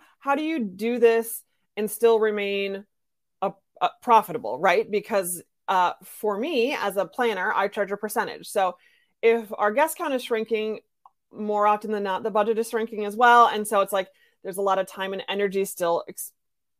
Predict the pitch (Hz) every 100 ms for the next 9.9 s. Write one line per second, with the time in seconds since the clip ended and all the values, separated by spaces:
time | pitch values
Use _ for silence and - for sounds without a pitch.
0 | - - 247 302 339 320 311 285 294 294
1 | 247 220 220 202 202 202 226 226 233 262
2 | 330 330 330 311 330 339 311 247 _ _
3 | _ _ _ _ 214 214 135 - 151 185
4 | 180 - 240 _ - - 214 220 262 302
5 | 311 302 294 302 262 233 240 247 247 247
6 | 247 247 285 294 277 277 330 - 392 320
7 | 240 240 240 220 214 208 202 190 196 208
8 | 185 185 180 185 180 165 170 - _ -
9 | 160 90 - - 208 202 226 214